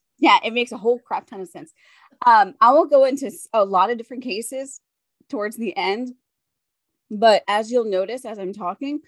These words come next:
a lot of the research and record keeping mostly comes from France. It's not so much that France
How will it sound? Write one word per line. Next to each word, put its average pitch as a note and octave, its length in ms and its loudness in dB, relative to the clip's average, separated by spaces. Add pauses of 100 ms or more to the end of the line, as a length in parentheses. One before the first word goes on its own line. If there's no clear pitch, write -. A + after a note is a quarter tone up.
(320)
a A3+ 100 0
lot G#3 380 6 (100)
of G3+ 400 0 (880)
the G#3 120 -6
research A3 680 -10 (840)
and G3+ 280 -4
record F#3+ 340 -4
keeping C4 400 -6
mostly A#3+ 320 -2
comes A3+ 280 -14
from G3 160 -10
France. - 760 -10 (400)
It's A3 180 -4
not B3+ 220 0
so C#4+ 140 -8
much B3+ 220 -6
that G#3 160 -8
France A3+ 520 -12